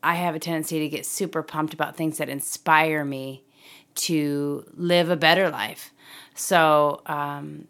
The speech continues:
I came up with this idea for myself, and I wanted to share it with you.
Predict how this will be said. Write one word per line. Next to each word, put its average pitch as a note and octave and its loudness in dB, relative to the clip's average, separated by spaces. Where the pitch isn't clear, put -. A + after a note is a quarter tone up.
I D3+ -8
came A#3 -2
up C#4 2
with B3 -2
this F#3+ -4
idea D3+ 0
for D#3 -10
myself, C#3 -2
and D#3 -6
I C#3 -2
wanted G#3 -2
to A#3 -2
share E3 0
it - -4
with C#3 -12
you. C#3 -8